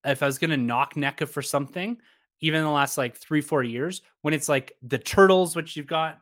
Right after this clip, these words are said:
behind me there, when it's, like, Alien, when it's Predator, when it's anything that is kind of alien-like,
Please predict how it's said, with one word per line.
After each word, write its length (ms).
behind 340
me 120
there, 420
when 200
it's, 500
like, 280
Alien, 600
when 200
it's 340
Predator, 640
when 180
it's 300
anything 480
that 180
is 120
kind 160
of 80
alien-like, 680